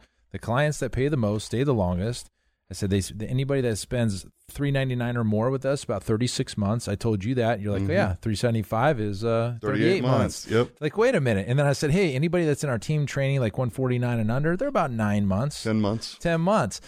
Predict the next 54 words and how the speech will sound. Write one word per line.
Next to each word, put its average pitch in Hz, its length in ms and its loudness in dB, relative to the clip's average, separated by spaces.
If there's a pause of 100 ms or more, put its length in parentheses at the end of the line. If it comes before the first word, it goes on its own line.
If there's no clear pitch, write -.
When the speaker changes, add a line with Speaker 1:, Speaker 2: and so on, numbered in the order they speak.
(260)
Speaker 1:
It's - 80 -12
the 156 100 2
same 175 600 0
thing. 165 520 -2
And 117 120 -2
so 135 580 -2 (140)
that, 120 480 -2
that 160 200 0
was 117 280 -2 (180)
a 98 40 -8
year 98 460 0
and 104 100 -2
a - 40 -2
half, 131 320 -2
maybe 120 360 0
a 107 60 -2
year 120 260 -2
ago 98 260 0
now. 92 280 0
And 101 220 -4
all 135 180 0
of 135 100 -2
my 120 180 -4
marketing's 104 540 0
changed 101 480 -2
to 104 380 0 (500)
look 95 160 -6
at 117 60 -2
our 110 60 0
website, 104 500 0
you 98 80 -6
look 101 120 -2
at 110 60 0
our 98 180 0
app, 98 380 -2
look 101 120 -4
at 107 40 0
everything's 110 500 0
a 110 100 -6
little 98 320 0
bit 135 120 -4
older. 120 480 0 (400)
And 92 140 -2
I - 20 2
know 101 60 2
some 117 160 0
of 113 60 0
our 110 80 0
clients 110 520 -2 (140)
are, 113 260 0
are 110 160 0
listening. 107 440 0
That's 107 200 -2
not 110 220 -2